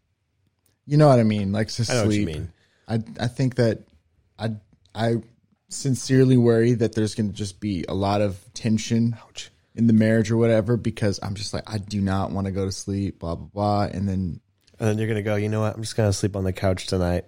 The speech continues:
Speaker 2: I'll
Speaker 1: Yeah.
Speaker 2: go there and I won't sleep if I don't want to."
Speaker 1: I already know.
Speaker 2: And then her punishment will be like,
Speaker 1: Yeah.
Speaker 2: "You have to come sleep in bed." You're like, "No, <laughs> I wanna go to the couch and just stay up."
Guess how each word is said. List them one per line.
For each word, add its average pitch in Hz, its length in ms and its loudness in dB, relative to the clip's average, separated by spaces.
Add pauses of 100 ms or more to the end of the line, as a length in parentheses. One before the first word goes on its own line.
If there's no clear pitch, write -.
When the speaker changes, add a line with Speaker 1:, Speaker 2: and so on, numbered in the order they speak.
Speaker 2:
I'll 101 100 -6
Speaker 1:
Yeah. 104 120 0
Speaker 2:
go 104 40 0
there 104 140 0
and 101 100 -2
I 101 60 -2
won't 98 340 -4
sleep 98 240 -4
if 92 60 -6
I 92 60 -4
don't 85 100 -4
want 90 220 -2
to." 87 260 -6
Speaker 1:
I 131 180 2
already 160 220 6
know. 120 400 6
Speaker 2:
And 104 80 2
then 120 100 0
her 120 140 -2
punishment 113 500 -4
will 95 60 -6
be 104 80 2
like, 98 140 0
Speaker 1:
Yeah. 113 80 -4
Speaker 2:
"You 127 80 2
have 131 100 -2
to 107 100 -4
come 113 160 -2
sleep 104 240 -6
in 95 60 -2
bed." 101 220 2
You're 113 80 -2
like, 107 100 -4
"No, 147 760 0
<laughs> - 160 -2
I 165 40 6
wanna 165 240 4
go 151 200 4
to 143 60 2
the 139 120 -2
couch 139 440 -2
and 113 100 -4
just 120 160 -10
stay 113 280 0
up." 110 280 0